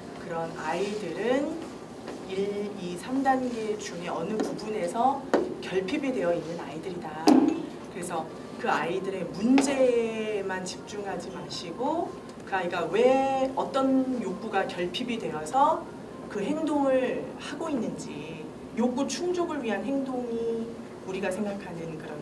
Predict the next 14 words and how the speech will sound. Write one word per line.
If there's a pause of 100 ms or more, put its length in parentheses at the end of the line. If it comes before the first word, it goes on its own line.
문제의
행동이라고 (880)
바라보고,
그러려면
우리가
그럴
때,
아이가
그런
행동을
할
때 (380)
판단하지
말고